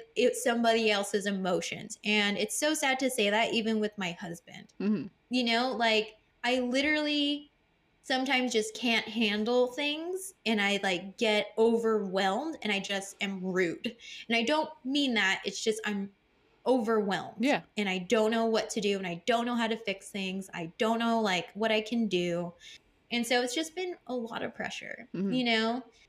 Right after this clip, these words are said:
Speaker 1: I lost my temp job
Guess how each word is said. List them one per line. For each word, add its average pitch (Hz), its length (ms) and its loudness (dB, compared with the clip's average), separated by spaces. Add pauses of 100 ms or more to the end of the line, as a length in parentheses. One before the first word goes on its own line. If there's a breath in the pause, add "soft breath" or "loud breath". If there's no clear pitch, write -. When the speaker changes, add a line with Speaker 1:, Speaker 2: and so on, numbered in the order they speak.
(420)
Speaker 1:
I 214 540 2 (320)
lost 190 520 -4 (140)
my 196 160 -8
temp 320 400 -4
job 285 600 2